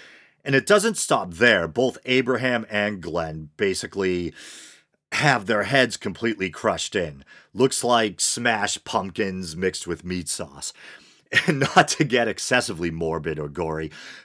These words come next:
but I believe the camera does one final zoom on Glenn, and his head is completely destroyed. It's just a mess with an eye in it, and, uh, his fingers are twitching away.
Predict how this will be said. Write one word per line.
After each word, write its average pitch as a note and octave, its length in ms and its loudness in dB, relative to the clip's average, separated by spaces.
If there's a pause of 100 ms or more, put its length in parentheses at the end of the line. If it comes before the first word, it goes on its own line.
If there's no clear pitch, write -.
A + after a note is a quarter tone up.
but C#3+ 100 6
I C#3 60 8
believe E3 280 0
the C#3+ 100 0
camera C3+ 420 0
does G2 340 0
one G2+ 140 -2
final G2 460 0
zoom F#2 360 -2
on E2 180 -2
Glenn, F2+ 520 -4 (340)
and G#2 220 -4
his F2+ 300 -4
head C#3+ 320 -2
is G2+ 320 0
completely G#2+ 640 -4
destroyed. F2+ 1120 -2 (440)
It's - 280 -4
just - 420 2
a F2 140 -2
mess F#2+ 480 0
with F#2+ 180 -2
an E2+ 240 -6
eye F2+ 240 2
in F2+ 160 -2
it, F2 320 -2
and, E2+ 320 -8
uh, E2 140 -4
his D#2 240 -8
fingers F2+ 600 -2
are E2+ 80 -4
twitching F#2 480 -4
away. E2 460 -4